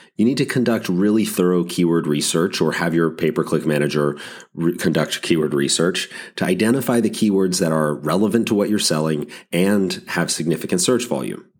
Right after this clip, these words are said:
By not only targeting stuff that's relevant, obviously that's better for conversion, but if you target keywords with higher search volume, you're gonna increase your chances of reaching a larger audience.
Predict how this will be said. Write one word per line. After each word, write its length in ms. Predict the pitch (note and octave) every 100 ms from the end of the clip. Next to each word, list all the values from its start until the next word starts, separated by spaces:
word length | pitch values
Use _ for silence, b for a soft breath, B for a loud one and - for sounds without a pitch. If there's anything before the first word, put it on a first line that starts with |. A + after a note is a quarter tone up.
| B B B B
By 200 | F2+ F2 F2+
not 260 | G2 F#2 A2
only 180 | A2+ G2+
targeting 440 | - F#2 F2+ F2
stuff 240 | F2+ E2+ -
that's 200 | - A2+
relevant, 460 | C3+ C3 G#2+ A#2
obviously 460 | E2 E2+ F2 - E2+
that's 160 | D2+
better 240 | - E2 D#2
for 160 | -
conversion, 600 | - D#2 B2 C3+ A2+ G#2+ A2 B B
but 160 | F#2 F2+
if 140 | F#2
you 100 | F#2+
target 380 | F2 A2 A#2+ A2+
keywords 460 | - G#2 F#2+ F2+ F2
with 120 | D#2+
higher 380 | - E2+ D#2 D2+
search 300 | - E3+ -
volume, 540 | F2 E2 E2 E2 E2 B B
you're 200 | - G#2
gonna 160 | G2+ A2+
increase 440 | A2 - B2 G2
your 80 | F#2+
chances 420 | F2+ F2 D#2+ E2+
of 140 | D#2 D2+
reaching 400 | F2 F2 F2+ D#2
a 100 | D2+
larger 340 | D2 C#2 D#2+
audience. 580 | G2+ G2+ B1+ - -